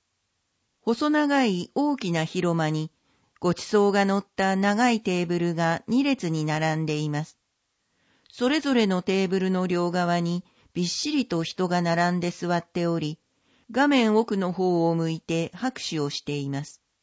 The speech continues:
画面奥に立って挨拶している人が小さく見えています。五枚目終わり。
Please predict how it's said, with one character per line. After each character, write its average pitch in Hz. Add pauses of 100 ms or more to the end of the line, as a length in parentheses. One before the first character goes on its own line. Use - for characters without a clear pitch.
(880)
画 220
面 208
奥 202
に 180
立 175
っ 262
て 202
挨 214
拶 185
し -
て 170
い 170
る 165
人 165
が 151
小 269
さ 151
く 147
見 160
え 143
て 131
い 127
ま 123
す。 - (1600)
五 170
枚 190
目 180 (100)
終 139
わ 135
り。 139